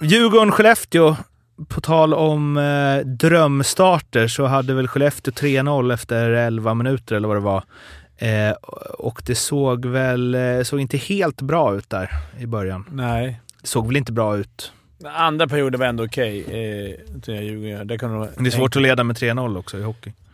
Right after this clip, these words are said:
Speaker 2: Ja, det är det. Det är det. <laughs> Men det var ju... Nej, det var, det var lite virrigt i egen zon. Svedberg kanske kan upp lite.
Speaker 1: Mm.
Speaker 2: Men jag,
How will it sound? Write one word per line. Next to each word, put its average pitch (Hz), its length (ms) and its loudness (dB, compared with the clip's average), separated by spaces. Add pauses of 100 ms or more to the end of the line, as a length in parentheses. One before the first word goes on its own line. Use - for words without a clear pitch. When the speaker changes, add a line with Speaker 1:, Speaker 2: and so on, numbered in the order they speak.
Speaker 2:
Ja, 104 160 -4
det 120 180 0
är - 40 -10
det. - 100 -18 (200)
Det 117 140 -8
är 110 40 -8
det. 98 120 -12 (360)
<laughs> - 480 -14
Men 147 160 -4
det 135 80 -2
var 135 140 2
ju... 123 540 2 (960)
Nej, 147 360 2
det 139 100 0
var, 135 420 0 (240)
det 147 60 2
var 147 200 6
lite 143 200 0
virrigt 139 320 2
i 139 40 4
egen 131 220 2
zon. 131 460 0 (340)
Svedberg 127 540 0
kanske 123 360 -2
kan 123 400 -4 (200)
upp 135 220 -6
lite. 123 480 -4 (260)
Speaker 1:
Mm. 104 380 -6
Speaker 2:
Men 120 200 -2
jag, 120 440 0